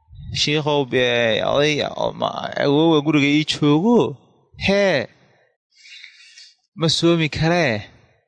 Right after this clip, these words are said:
hee, kiishkan sonkorta ama kiishkan biriska ha qaado, waa sii qadimay mudkiisii." Muxuu ahaa? Soddon beri waa soddon mud, soo ma ah? Soddon mud baan sii qadimay.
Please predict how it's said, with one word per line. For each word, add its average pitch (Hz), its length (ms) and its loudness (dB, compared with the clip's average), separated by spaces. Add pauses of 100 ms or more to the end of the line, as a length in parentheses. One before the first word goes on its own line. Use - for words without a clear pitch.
(500)
hee, 147 360 0 (1600)
kiishkan 143 480 -2
sonkorta 127 560 -4
ama 113 200 -4
kiishkan 127 400 -4
biriska 123 300 0
ha - 60 -4
qaado, 107 420 -2 (520)
waa 120 120 0
sii 139 280 0
qadimay 107 480 -2 (100)
mudkiisii." 113 720 -4
Muxuu 151 180 -4
ahaa? 110 280 -2 (440)
Soddon 156 320 0
beri 135 140 2
waa 131 120 2
soddon 156 220 -2
mud, 131 120 0
soo 151 180 0
ma 151 160 0
ah? - 80 -8 (680)
Soddon 156 240 0
mud 143 120 -2
baan 123 120 0
sii - 240 -4
qadimay. 107 460 -2